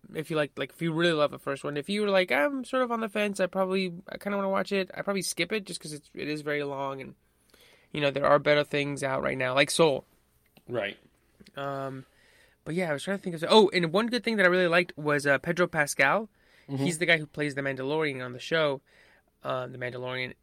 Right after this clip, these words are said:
Speaker 1: and he plays the villain
Speaker 2: He's
Speaker 1: in
Speaker 2: the
Speaker 1: this
Speaker 2: guy
Speaker 1: one.
Speaker 2: that gets alley-ooped into the,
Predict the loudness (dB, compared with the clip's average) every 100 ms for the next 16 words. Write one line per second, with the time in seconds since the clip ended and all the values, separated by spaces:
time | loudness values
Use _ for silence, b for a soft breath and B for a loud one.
0 | -4 -2 -2 -4 -8 -6 -8 -2 -2 0
1 | -2 0 2 2 2 0 2 4 4 2
2 | 0 -2 -4 -8 -4 -2 0 2 0 -2
3 | -6 -6 -4 -4 -4 -6